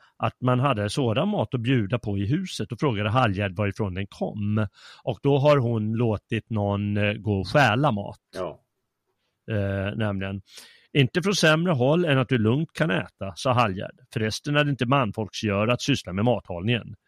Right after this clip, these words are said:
Speaker 1: Gunnar blev vred. "Är jag lag med tjuvar, då är det illa ställt", sa han och gav henne en örfil. Den örfilen skulle hon minnas och igen, ge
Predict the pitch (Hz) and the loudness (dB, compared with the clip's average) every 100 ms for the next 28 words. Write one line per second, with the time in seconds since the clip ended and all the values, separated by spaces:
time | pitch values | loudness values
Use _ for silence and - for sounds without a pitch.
0 | _ _ 87 110 113 120 117 110 101 95 | _ _ -4 0 2 4 2 0 -2 -4
1 | 95 - _ _ 120 147 143 110 120 147 | -8 -16 _ _ 2 4 6 4 2 0
2 | - 175 92 117 220 107 - 101 113 185 | 2 0 0 -2 -2 -2 -4 -2 2 4
3 | 160 117 - 123 92 87 - 120 98 104 | 4 2 0 -2 -4 -4 -2 0 2 0
4 | 98 104 113 95 101 104 110 127 - - | -2 0 0 2 0 0 2 2 0 -8
5 | 95 - - _ _ _ _ _ _ _ | -12 -16 -20 _ _ _ _ _ _ _
6 | _ _ _ 92 107 113 117 92 - 107 | _ _ _ -2 0 4 2 0 -2 -2
7 | 107 - 160 139 104 107 127 98 98 101 | 0 0 2 4 4 4 4 4 0 -6
8 | - 113 120 117 101 110 107 107 120 113 | -4 2 4 4 2 0 -2 -4 -4 -2